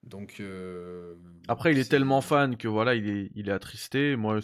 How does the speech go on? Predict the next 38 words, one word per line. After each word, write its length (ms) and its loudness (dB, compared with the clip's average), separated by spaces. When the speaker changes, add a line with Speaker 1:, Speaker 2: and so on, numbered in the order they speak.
Speaker 2:
moi 120 -2
aussi, 160 -6
je 80 -12
trouve 160 -14
ça 160 -2
plutôt, 400 -4
plutôt 260 -6
triste 240 -8
qu'il 160 -6
l'ait 100 0
pas 160 2
eu. 200 2
Euh, 640 4
mais 180 -2
ça 200 2
arrive 200 2
vite, 260 0
hein, 140 4
les 100 2
gars. 140 4
Dans 100 0
six 220 -2
jours, 240 -2
c'est 80 2
là, 100 2
hein. 140 -4
Speaker 1:
Ouais, 360 -14
c'est 80 -6
Speaker 2:
Donc, 160 -4
Speaker 1:
clair. 120 4
Speaker 2:
euh, 60 4
il 140 4
l'aura, 500 4
il 100 2
l'aura 220 2
tôt 140 -2
ou 100 -2
tard. 340 2